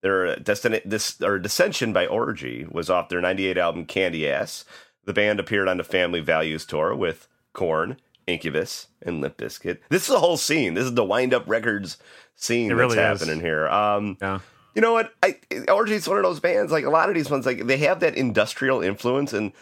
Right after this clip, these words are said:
Speaker 1: I do
Speaker 2: Mm-hmm.
Speaker 1: dig industrial. Like, I like Ministry as much as the next guy and some of that stuff. And I've, I've, I've partied and did drugs at Neo. Like, I've been out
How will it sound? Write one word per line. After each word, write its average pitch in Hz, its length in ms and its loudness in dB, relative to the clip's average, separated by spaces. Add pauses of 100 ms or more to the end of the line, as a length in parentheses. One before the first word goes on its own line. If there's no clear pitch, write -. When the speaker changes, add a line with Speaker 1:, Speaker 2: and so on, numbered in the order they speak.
(120)
Speaker 1:
I 117 140 6
do 107 240 -2
Speaker 2:
Mm-hmm. 113 100 -6
Speaker 1:
dig 107 440 -2 (360)
industrial. 131 760 0 (280)
Like, 139 100 2
I 139 40 4
like 101 240 2
Ministry 87 440 -2
as 90 140 -6
much 85 180 -2
as 82 140 -10
the 78 60 -4
next 71 240 -4
guy 80 160 0
and 82 140 -4
some 85 140 -2
of 78 80 -6
that 78 160 -4
stuff. 82 300 -2
And 85 80 0
I've, 98 140 0 (200)
I've, 127 220 4 (180)
I've 135 240 4
partied 113 380 4
and 95 100 -4
did 92 160 -4
drugs 92 320 0
at 92 80 -4
Neo. 98 320 2
Like, 95 400 0 (220)
I've 107 320 2 (640)
been 101 100 2
out 92 240 0